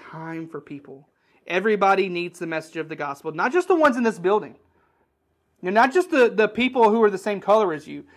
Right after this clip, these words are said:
not just the ones who are, who are in the same economic bracket, as you. Not just the Republicans, not just the Democrats, not just the young, not just the old. Everybody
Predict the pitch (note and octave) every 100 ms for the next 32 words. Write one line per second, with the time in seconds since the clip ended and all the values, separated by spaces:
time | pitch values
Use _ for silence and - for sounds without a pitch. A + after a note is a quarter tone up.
0 | _ G3 C4+ D4+ F4 F4 C4+ C4 B3+ B3
1 | A#3+ A3 G3 A3+ G#3 G3+ - A3+ A3+ -
2 | G#3 G#3 G3 F#3+ D#3 D#3+ F3+ F#3 D3+ D3
3 | _ _ - F#3+ F#3 F3+ F3+ C4 E4+ E4
4 | C#4 A3 A3+ C4 A3 F#3+ F3 G#3+ A3+ -
5 | G3 G#3+ A3+ F#3+ F3+ G3+ G#3+ B3 A3 G3
6 | G3+ G3 G3+ A3 A3 G#3 F#3+ E3+ A3 D#4
7 | B3 D#3 D3+ D3+ D3+